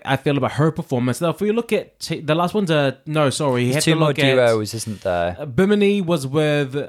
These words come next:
Speaker 1: Ahura.
Speaker 2: I loved Bimini in this. So Bimini gave me Keith from The Prodigy. And I think that's what the arrangement was based on. It sounded like Firestarter by The Prodigy. So they're giving us this, like, punk energy.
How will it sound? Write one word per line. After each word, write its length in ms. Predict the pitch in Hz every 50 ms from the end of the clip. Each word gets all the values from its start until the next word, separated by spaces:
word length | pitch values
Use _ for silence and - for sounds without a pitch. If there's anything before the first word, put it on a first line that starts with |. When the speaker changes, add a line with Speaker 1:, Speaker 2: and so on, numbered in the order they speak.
| - -
Speaker 1:
Ahura. 680 | 165 117 147 185 180 170 151 135 120 113 107 107 113 - - _ _ -
Speaker 2:
I 140 | 135 131 131
loved 340 | 131 131 127 127 120 - -
Bimini 380 | - 127 120 113 104 101 98
in 140 | 92 90 87
this. 240 | 85 78 78 73 - - -
So 300 | 147 - 135 120 113 104 - - 123 - _ _ _ _
Bimini 380 | - 127 131 131 127 131 131 127
gave 240 | - 123 113 107 113
me 120 | 113 104
Keith 300 | - - - 113 104 -
from 160 | - - 107 95
The 80 | 92
Prodigy. 800 | - - 110 104 101 104 92 - 87 80 78 78 78 73 71 - _ _ _ _ -
And 120 | 147 143
I 40 | 135
think 300 | 123 - 147 131 123 -
that's 260 | - 123 98 - -
what 300 | - 131 120 120 - 120
the 580 | - 135 123 117 113 113 110 107 110 110 110 - - -
arrangement 480 | 123 113 104 104 107 104 107 120 123
was 120 | 87 117 -
based 340 | - 113 107 107 - -
on. 140 | 139 123 123
It 100 | 123 104
sounded 180 | - 123 110 104
like 140 | 101 90 82
Firestarter 640 | - - 98 98 101 98 - 113 107 104 101 - 120
by 120 | 117 104
The 40 | 98
Prodigy. 640 | - - 95 92 95 101 - - 107 113 135 156 - - - - -
So 140 | - - 131
they're 40 | 120
giving 300 | 117 117 110 107 107 107
us 120 | 107 107
this, 180 | - 107 98 -
like, 320 | 113 107 104 101 - - - 120 -
punk 500 | - - - 113 101 98 90 - - - -
energy. 640 | - 110 110 104 101 92 - 95 87 85 82 82 -